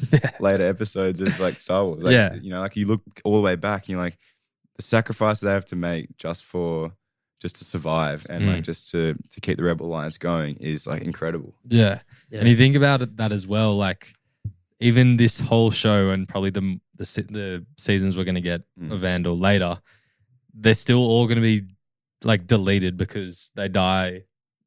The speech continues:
Speaker 1: giving
Speaker 2: Yeah.
Speaker 1: away the Death Star plan.
Speaker 2: Yeah.
Speaker 1: So, like,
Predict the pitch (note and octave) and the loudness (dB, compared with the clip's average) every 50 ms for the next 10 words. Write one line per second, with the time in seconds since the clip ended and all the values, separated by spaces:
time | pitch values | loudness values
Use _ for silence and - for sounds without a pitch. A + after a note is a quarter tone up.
0 | _ _ _ _ - A2 G2+ G#2+ G#2+ G#2+ G#2 G2+ G2 F#2+ G2 F2+ G2 F#2+ F#2 - | _ _ _ _ 0 2 4 6 6 6 6 4 2 2 -2 -4 -6 -6 -6 -8
1 | - - G2+ F#2+ F#2+ - - G#2 G2 F2+ E2+ E2 - - - A2 G#2 G2+ G2+ G2 | -8 -6 -4 -4 -4 -4 -4 -6 -6 -6 -8 -8 -6 -2 0 2 2 2 2 2
2 | F#2+ F#2+ - _ - - | 0 -2 -4 _ -18 -20